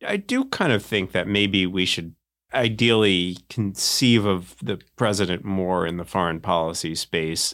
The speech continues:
and Congress more in the domestic policy space as a kind of reasonable division of labor. Obviously, that's not how we think of it, but I do think that would probably lead to a more sustainable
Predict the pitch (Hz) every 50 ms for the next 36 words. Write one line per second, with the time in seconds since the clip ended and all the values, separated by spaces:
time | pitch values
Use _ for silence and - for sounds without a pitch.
0 | - - 104 87 82 80 80 78 73 71 - - - - 90 82 73 73 - -
1 | 95 85 82 78 78 80 76 135 156 180 170 160 - 156 - - - 120 113 113
2 | 110 - 110 98 - - - 98 98 92 - 92 92 90 90 - - - 110 117
3 | - - - - - _ - 113 113 104 98 98 90 90 87 90 87 87 92 82
4 | 92 90 87 - 85 82 80 78 95 104 120 131 127 123 110 110 104 98 98 95
5 | - - - - - - 92 92 85 - - 95 87 78 76 - - - - -
6 | - 85 78 76 73 76 - - 196 214 202 - 147 120 117 101 - - 104 98
7 | 92 95 98 92 85 92 85 80 - 87 82 - 90 82 80 _ - - 92 87
8 | 85 87 87 85 82 85 87 90 85 80 - - 87 78 80 85 82 82 80 80
9 | 80 - - - - - - - - - 98 - - - 110 104 98 90 87 82
10 | 90 90 85 85 82 82 85 -